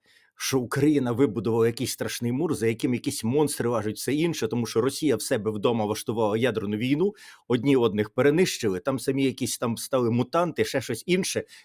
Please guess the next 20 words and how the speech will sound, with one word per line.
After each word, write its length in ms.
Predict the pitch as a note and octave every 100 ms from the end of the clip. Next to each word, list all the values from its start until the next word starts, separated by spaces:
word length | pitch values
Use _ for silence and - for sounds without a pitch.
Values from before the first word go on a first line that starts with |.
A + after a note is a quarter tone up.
| -
від 120 | C3
них 160 | D3+ C#3
відгородилися, 680 | A2 B2+ C3 F3 C#3 A#2+
ніхто 260 | A2 A#2 D3+
в 60 | B2
Україні 360 | - D3 C3+
навіть 240 | C3+ C3 F#2+
знати 380 | A2 F#2 -
не 80 | G2+
хоче, 280 | - F3 A2+
що 160 | - A2
за 80 |
тим 160 | A2+ A2
муром 300 | B2 B2 A2+
відбувається. 720 | G#2 F2 G2+ D#2+ D#2 - D2 - - - -
Ну, 160 | D#3+ D#3 -
<laughs> 80 | -
ще 160 | -
раз 160 | G2 -
кажу, 240 | F2 -